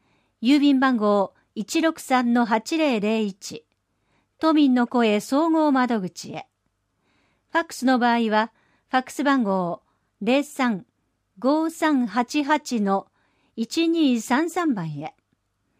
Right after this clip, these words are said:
ホームページの場合は、都民の声で検索してください。電話の場合は、電話零三五三二零の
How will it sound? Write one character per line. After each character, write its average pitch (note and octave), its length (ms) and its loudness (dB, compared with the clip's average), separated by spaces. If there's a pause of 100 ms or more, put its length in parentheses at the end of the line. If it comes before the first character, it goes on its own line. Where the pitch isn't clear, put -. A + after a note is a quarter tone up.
(640)
ホ E4 200 0
ー - 20 2
ム E4 160 2
ペ E4+ 140 0
ー D4 40 -2
ジ C4+ 100 -2
の B3+ 100 2
場 A#3+ 140 2
合 A#3 140 0
は、 A3+ 220 0 (280)
都 F4 140 0
民 F4+ 240 0
の C#4+ 140 2
声 D4 260 0
で C#4 140 0
検 A#3 240 0
索 A3 260 -4
し - 80 -10
て G#3 100 -8
く F3+ 100 -14
だ G3 120 -8
さ F#3 220 -8
い。 - 120 -14 (1500)
電 D4 240 2
話 D#4 100 2
の C#4+ 140 4
場 C4 140 2
合 A#3+ 180 0
は、 G#3+ 200 0 (720)
電 B3+ 260 2
話 A#3+ 140 2
零 A#3 180 0
三 A#3+ 380 -4 (560)
五 D4 220 2
三 C#4+ 460 2
二 C#4+ 280 4
零 C4 300 0
の A3 280 0